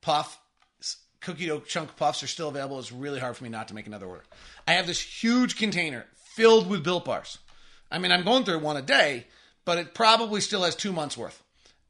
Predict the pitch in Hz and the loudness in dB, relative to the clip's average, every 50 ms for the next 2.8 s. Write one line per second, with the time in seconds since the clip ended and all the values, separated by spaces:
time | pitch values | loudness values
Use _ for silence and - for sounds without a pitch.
0 | _ - 185 175 160 151 - - _ _ _ _ _ _ _ _ _ _ _ _ | _ 2 2 4 4 2 -2 -8 _ _ _ _ _ _ _ _ _ _ _ _
1 | _ _ _ _ - 151 151 147 156 160 156 156 - _ - _ _ _ _ _ | _ _ _ _ -20 -18 -10 -6 -4 -4 -4 -6 -10 _ -20 _ _ _ _ _
2 | _ - - - - 226 190 226 240 220 220 214 214 208 208 196 | _ -14 -10 -8 -6 -6 -6 -4 -2 0 0 0 0 0 -2 -6